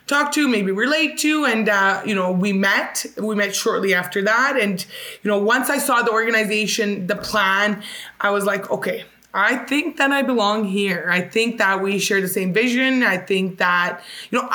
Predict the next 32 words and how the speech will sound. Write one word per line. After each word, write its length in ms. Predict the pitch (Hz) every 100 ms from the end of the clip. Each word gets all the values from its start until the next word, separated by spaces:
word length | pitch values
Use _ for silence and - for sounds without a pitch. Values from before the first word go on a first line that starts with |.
| 214
as 140 | 226
good 240 | 185 285 339
as 160 | 339
I 140 | 285 294
am, 420 | 285 240 277 330
and 80 | 254
I 100 | 233
love 220 | 233 247
the 80 | -
clients 320 | 254 254 254
and 100 | 240
I 100 | 220
love 260 | 214 220 185
that, 360 | 202 233 285 - - - -
I 120 | 233
also 500 | 233 214 240 240 247
so 400 | - - 247 233
much 160 | 233
so 300 | - - 220
need 240 | 208 208 185
support 480 | 214 196 196 185 180
on, 180 | 180
on 160 | 170 180
my 120 | 170 170
admin. 320 | 165 165 160
I 80 | 170
so 240 | 165 - 226
much 160 | 220
so 180 | 220 220
need 240 | 208 202
help 320 | 170 185 180 180
in 160 | 175